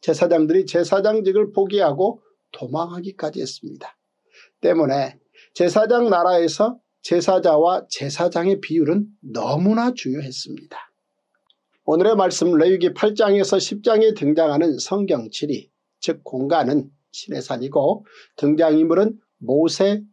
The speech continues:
아론, 아론의 아들들, 그리고 이스라엘 백성들입니다. 제사장 위임식은 모세의 집례로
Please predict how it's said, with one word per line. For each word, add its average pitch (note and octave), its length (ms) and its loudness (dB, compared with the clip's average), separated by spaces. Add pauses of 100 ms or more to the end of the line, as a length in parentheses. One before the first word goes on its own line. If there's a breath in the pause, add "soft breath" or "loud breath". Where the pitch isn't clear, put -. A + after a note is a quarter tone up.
아론, C3+ 560 -2 (280)
아론의 B2+ 420 -6
아들들, E3+ 520 0 (280)
그리고 D#3+ 520 -4 (120)
이스라엘 B2 580 -8
백성들입니다. - 840 -10 (1040 soft breath)
제사장 A3+ 540 2
위임식은 F3 600 2
모세의 G3 440 2
집례로 D#3 640 0